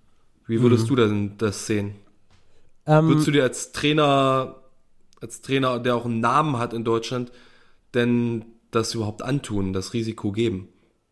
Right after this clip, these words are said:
Speaker 2: Also da müssen wir, glaub ich, ähm, noch mal kurz ein kleines Stück zurückspulen. Ich glaube, dass Nikola Markovic die taktischen Fähigkeiten hat, diese Mannschaft auf den richtigen Weg zu bringen.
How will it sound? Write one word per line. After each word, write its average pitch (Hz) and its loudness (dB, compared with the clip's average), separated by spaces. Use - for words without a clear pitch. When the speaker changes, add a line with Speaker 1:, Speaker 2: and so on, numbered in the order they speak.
Speaker 2:
Also 170 6
da 160 4
müssen 190 4
wir, 180 6
glaub 165 6
ich, - -2
ähm, 147 6
noch 156 6
mal 156 6
kurz - 2
ein 147 -2
kleines 170 4
Stück - -2
zurückspulen. 165 2
Ich - 2
glaube, 190 6
dass 165 4
Nikola 170 6
Markovic 190 2
die 160 0
taktischen 190 2
Fähigkeiten 165 4
hat, 131 0
diese 160 4
Mannschaft 170 2
auf 160 2
den 165 6
richtigen 151 4
Weg 151 4
zu 139 4
bringen. 101 0